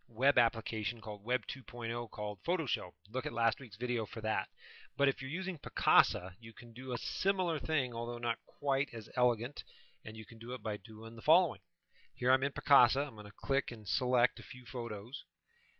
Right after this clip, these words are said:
Then I'm gonna go up to Create and click Movie. When I click Create Movie, I get a chance of what size of movie do I want.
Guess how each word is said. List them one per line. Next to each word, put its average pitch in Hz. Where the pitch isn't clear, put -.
Then 165
I'm 175
gonna 143
go 135
up 135
to 120
Create 120
and 110
click -
Movie. 127
When 113
I 104
click -
Create 131
Movie, 139
I 113
get 107
a -
chance 123
of 104
what 113
size 123
of 113
movie 117
do 110
I 107
want. 110